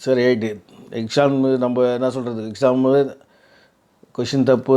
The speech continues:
ரைட்டுன்றதை தாண்டி, ரைட், நம்மளுக்கு இது, இது கடந்து போகணும். இதுதான் பண்ண முடியும். நம்ம ஆதங்கத்தை என்ன பண்ண முடியும்? இது பேசி தான் தீர்த்துக்க முடியும் தவிர, சொல்யூஷன் நம்ம கையில் தான் இருக்குது.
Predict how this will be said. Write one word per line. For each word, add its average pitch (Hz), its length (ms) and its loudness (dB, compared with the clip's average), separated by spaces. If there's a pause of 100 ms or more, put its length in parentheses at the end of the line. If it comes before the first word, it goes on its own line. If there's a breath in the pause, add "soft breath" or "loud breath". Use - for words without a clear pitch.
ரைட்டுன்றதை 120 540 0 (180)
தாண்டி, 143 300 4 (2750 soft breath)
ரைட், 123 200 4 (120)
நம்மளுக்கு 131 400 2
இது, 131 100 4 (220)
இது 117 100 -4 (120)
கடந்து 170 340 4
போகணும். 131 220 0
இதுதான் 147 320 2
பண்ண 143 160 -2
முடியும். 123 280 -2
நம்ம 113 240 -6
ஆதங்கத்தை 156 340 2
என்ன 151 200 0
பண்ண 143 140 -4
முடியும்? 139 200 -2
இது 127 60 -4 (100)
பேசி 160 240 -2
தான் 160 140 -4
தீர்த்துக்க 135 280 -4
முடியும் 120 220 -2
தவிர, 143 160 6 (1080 soft breath)
சொல்யூஷன் 170 340 0
நம்ம 139 200 0
கையில் 143 220 4
தான் 135 100 4
இருக்குது. 101 220 -6